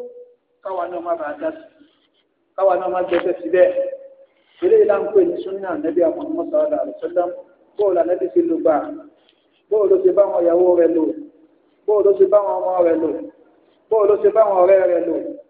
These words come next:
bóòlù ló ṣe bá àwọn ará àdúgbò rẹ̀ lò, bóòlù ní ṣe máa ń ṣe láwùjọ. Àwọn eléyìí gbogbo ẹ̀ súnnà pátá ni. Òun là ń pè ní atharu rasulillah sallallahu alaihi wasallam.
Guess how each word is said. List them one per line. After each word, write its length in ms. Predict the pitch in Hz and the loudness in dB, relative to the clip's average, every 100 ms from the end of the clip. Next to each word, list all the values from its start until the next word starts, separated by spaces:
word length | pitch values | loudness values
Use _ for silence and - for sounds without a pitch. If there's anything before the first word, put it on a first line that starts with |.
| _ _ _ _ - | _ _ _ _ 0
bóòlù 140 | 220 | 2
ló 100 | 208 | 2
ṣe 120 | 208 | 0
bá 100 | 196 | 0
àwọn 100 | 214 | 2
ará 120 | 202 214 | 2 2
àdúgbò 340 | 190 196 214 202 | 2 0 2 4
rẹ̀ 160 | 185 175 | 4 4
lò, 120 | 165 - - - _ _ _ _ _ | 2 -4 -10 -20 _ _ _ _ _
bóòlù 140 | 220 214 | 2 2
ní 100 | 214 | 2
ṣe 100 | 208 | 0
máa 180 | 208 208 | 0 -2
ń 40 | 202 | -2
ṣe 120 | 196 | 2
láwùjọ. 460 | 196 208 190 190 185 185 185 - - - - _ _ _ _ - | 4 2 2 0 2 2 0 -2 -6 -8 -20 _ _ _ _ -10
Àwọn 120 | 311 | -4
eléyìí 280 | 349 415 370 | 2 2 2
gbogbo 360 | - 330 - - | 0 0 0 0
ẹ̀ 120 | - | -2
súnnà 380 | - 175 180 170 | -6 -14 -8 -8
pátá 340 | - 151 151 151 | -6 -6 -4 -6
ni. 180 | 135 135 - _ _ _ | -8 -18 -20 _ _ _
Òun 180 | 139 151 | -12 -8
là 80 | 147 | -8
ń 100 | - | -8
pè 120 | - 160 | -4 -4
ní 160 | - 156 156 | -4 -6 -6
atharu 720 | 139 135 - - 175 196 202 | -6 -8 -8 -4 0 0 0
rasulillah 760 | 208 202 208 196 190 - 185 160 - - - | 0 -2 -2 -2 -2 -2 0 0 -2 -10 -14
sallallahu 580 | _ 175 - 135 139 143 | _ -8 -6 -10 -8 -6
alaihi 260 | 127 127 | -8 -10
wasallam. 420 | 120 - - - | -18 -18 -20 -20